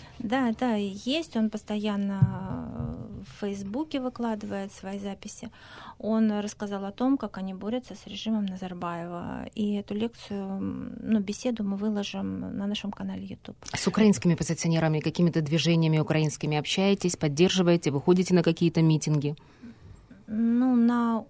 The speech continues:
Speaker 1: украинские митинги, если только в, ну, вот я была, годовщина событий на Майдане, вот сейчас я была,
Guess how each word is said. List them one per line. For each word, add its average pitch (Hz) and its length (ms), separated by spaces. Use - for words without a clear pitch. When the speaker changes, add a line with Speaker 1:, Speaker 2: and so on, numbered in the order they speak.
Speaker 1:
украинские 240 1120
митинги, 233 580
если 226 340
только 220 760
в, - 560
ну, 254 220
вот 233 220
я 269 240
была, 220 600
годовщина 214 720
событий 214 640
на 202 120
Майдане, 196 680
вот 185 200
сейчас - 440
я 185 160
была, 175 380